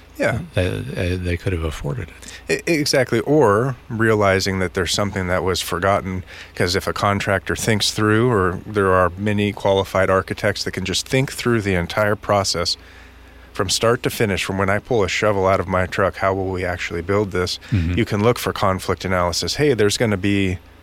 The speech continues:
Speaker 1: there's gonna be a duct that's going right through a structural beam. I don't know how we missed that, 'cause we would run into it all the time. You'd get a tape measure out,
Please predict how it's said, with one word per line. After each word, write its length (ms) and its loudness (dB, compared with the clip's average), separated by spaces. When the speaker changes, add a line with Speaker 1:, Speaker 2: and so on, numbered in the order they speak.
Speaker 1:
there's 160 2
gonna 180 2
be 160 2
a 60 2
duct 400 -2
that's 200 -4
going 260 2
right 200 2
through 220 0
a 40 -2
structural 520 0
beam. 320 0
I 40 0
don't 180 0
know 120 0
how 140 0
we 140 -2
missed 340 0
that, 200 0
'cause 180 -4
we 120 0
would 120 2
run 180 2
into 220 0
it 100 0
all 160 2
the 100 -2
time. 420 0
You'd 120 -2
get 140 2
a 80 0
tape 240 0
measure 340 2
out, 240 2